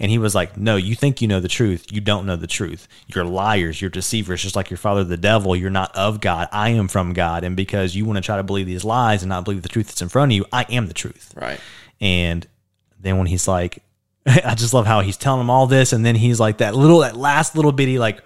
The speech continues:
Speaker 1: bomb he drops on them. "Before Abraham, yeah, I was."
Speaker 2: Right.
Speaker 1: And they're like, "What?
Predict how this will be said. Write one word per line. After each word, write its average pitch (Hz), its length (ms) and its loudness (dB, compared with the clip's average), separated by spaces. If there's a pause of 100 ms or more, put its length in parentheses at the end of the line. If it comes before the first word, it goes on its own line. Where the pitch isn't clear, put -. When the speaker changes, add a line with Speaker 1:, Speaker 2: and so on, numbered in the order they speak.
(100)
Speaker 1:
bomb 104 560 2
he 104 80 0
drops 101 300 2
on 101 100 2
them. 90 160 0
"Before 147 260 2
Abraham, 151 380 4 (800)
yeah, 80 240 -2
I 82 40 -4
was." - 380 -10 (220)
Speaker 2:
Right. - 240 -6 (200)
Speaker 1:
And 101 80 0
they're 92 120 4
like, 82 180 -2 (220)
"What? 349 600 4